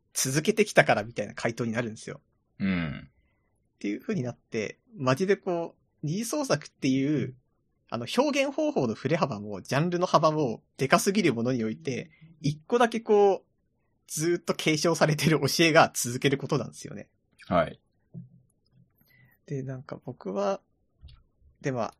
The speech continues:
Speaker 1: 月並みなんですよ、本当に。あらゆることにおいて、もう言ってしまったら続けるなって言ってるものなんて一切ないわけですから、格闘技においても。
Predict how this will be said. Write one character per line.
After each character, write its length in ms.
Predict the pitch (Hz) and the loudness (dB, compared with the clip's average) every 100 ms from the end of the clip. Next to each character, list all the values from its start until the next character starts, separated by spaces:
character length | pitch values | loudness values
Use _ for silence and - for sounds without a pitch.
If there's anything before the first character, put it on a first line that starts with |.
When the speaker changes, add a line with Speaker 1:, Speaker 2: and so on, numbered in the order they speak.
| _ _ _ _ | _ _ _ _
Speaker 1:
月 280 | - - 233 | -10 -2 2
並 160 | 285 | 2
み 60 | 302 | 0
な 100 | 311 | -2
ん 60 | 247 | -2
で 20 | |
す 140 | - | -4
よ、 80 | 104 | -8
本 200 | - 113 | -6 -8
当 240 | - 113 | -8 -10
に。 140 | 107 - | -10 -6
あ 100 | 123 | -2
ら 80 | 180 | 2
ゆ 100 | 233 | 2
る 100 | 156 | 0
こ 80 | 147 | 0
と 100 | 156 | 0
に 120 | 123 | 0
お 60 | |
い 40 | 110 | -4
て、 340 | - 110 - _ _ _ _ _ | -6 -10 -10 _ _ _ _ _
も 140 | 143 123 | -10 -6
う 40 | |
言 100 | 147 | -6
っ 40 | 147 | -4
て 80 | |
し 100 | 208 | -2
ま 80 | 226 | 0
っ 60 | 214 | 2
た 100 | 226 | 0
ら 60 | - | 2
続 240 | - 160 | 2 4
け 120 | 277 | 4
る 100 | 311 | 4
な 140 | 240 127 | 4 4
っ 40 | |
て 80 | - | 0
言 100 | 113 | -12
っ 20 | |
て 180 | - 143 | -4 -2
る 80 | 139 | 2
も 100 | 151 | 2
の 80 | 147 | 2
な 60 | |
ん 60 | 113 | 0
て 120 | - | -6
一 140 | - | -10
切 180 | - 110 | -2 2
な 100 | 107 | 4
い 40 | 143 | 2
わ 80 | |
け 80 | 113 | 0
で 60 | 107 | -10
す 100 | - | -14
か 80 | 107 | -16
ら、 120 | - | -12
格 220 | - 147 | -12 -4
闘 140 | 147 127 | -2 -2
技 80 | |
に 80 | 113 | -4
お 60 | 113 | -10
い 60 | |
て 100 | 113 | -10
も。 140 | - | -16